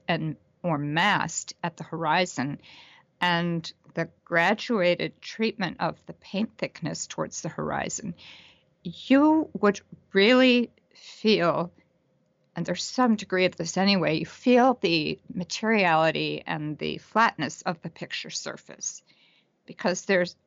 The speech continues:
very little to cue you into a three-dimensional perception.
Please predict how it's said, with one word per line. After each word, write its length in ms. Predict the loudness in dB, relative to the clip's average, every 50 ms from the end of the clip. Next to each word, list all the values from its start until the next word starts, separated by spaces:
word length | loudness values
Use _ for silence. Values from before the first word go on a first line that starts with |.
| _ -4
very 380 | 0 2 4 6 6 4 4
little 500 | 2 0 -2 -2 -2 -2 -2 -4 -6 -8 -12 _ _ _ _ _ _ _ _
to 160 | -14 -12 -12 -12 _ _ _
cue 340 | -20 -20 -8 -4 0 0 2
you 360 | 2 0 0 -2 -2 -4 -4 -2
into 380 | -2 -2 -2 -2 -6 -8 -8 -8
a 60 | -10
three-dimensional 1200 | -10 -8 -4 -2 -2 -2 -2 -2 -4 -2 -2 -2 -4 -4 -6 -8 -6 -6 -4 -4 -4 -6 -8 -10 -12 _ _ _ _ _
perception. 760 | -8 -8 -6 -4 -2 -2 -2 -2 -4 -8 -10 -10 -12 -14